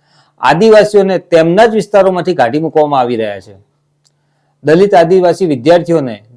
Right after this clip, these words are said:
દ્રોણાચાર્ય ઇન્ટરવ્યુ સિસ્ટમથી ઊંચા હોદ્દાની નોકરીમાંથી દૂર કરી દેવામાં આવે છે.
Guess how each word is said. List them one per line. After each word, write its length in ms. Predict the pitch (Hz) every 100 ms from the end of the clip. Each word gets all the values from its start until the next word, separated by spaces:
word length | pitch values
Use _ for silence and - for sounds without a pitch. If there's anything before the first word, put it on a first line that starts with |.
| 123 120
દ્રોણાચાર્ય 760 | 143 170 202 - 185 165 185 -
ઇન્ટરવ્યુ 460 | 160 170 180 180 175
સિસ્ટમથી 760 | - 165 - 190 160 123 101 _ _ _ _
ઊંચા 300 | 160 170 214
હોદ્દાની 520 | 160 147 175 160 117 - _ _
નોકરીમાંથી 560 | 143 165 196 185 165 180
દૂર 260 | 147 170 165
કરી 240 | 151 135
દેવામાં 360 | 127 123 113 104
આવે 180 | 101
છે. 140 | 98